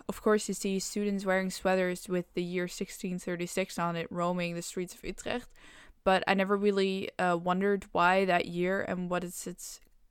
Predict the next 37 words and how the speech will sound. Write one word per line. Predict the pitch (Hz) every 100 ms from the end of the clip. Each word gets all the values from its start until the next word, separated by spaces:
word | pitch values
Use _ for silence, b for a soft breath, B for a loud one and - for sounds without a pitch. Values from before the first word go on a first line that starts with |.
| - -
significance. | - 190 180 208 208 226 262 - B B B B
I | -
did | 190
remark | - 202 202 214
to |
myself | 208 190 - 190 185
once | 180 180 -
that | 175 175
in | 175
comparison | 180 175 190 180 185 - 175 175
to, | 170 165 - -
for | -
instance, | 180 - 170 170 -
British | 170 185 220
universities, | 226 220 240 - 262 269 - b b b b -
uh, | 185
sixteen | 180 - 226 - 226 214
thirty-six | - 202 196 - 196 208 190
as | 175
a, | 175 170 -
as | 190 -
a | 185
year | 170 180 185
of |
foundation | 180 170 170 180 - 151
is | 156
actually | 156 - - 175 -
pretty | - 185 170
late. | 160 170 156 - - B B B B -
Um, | 175 170 -
but | 170
we'll | 254
get | 269 330
into | 330 302 -
that | 220 -
later. | 196 175 - 196 - - - - _ _ _ _ - - -
Um, | 208 202 202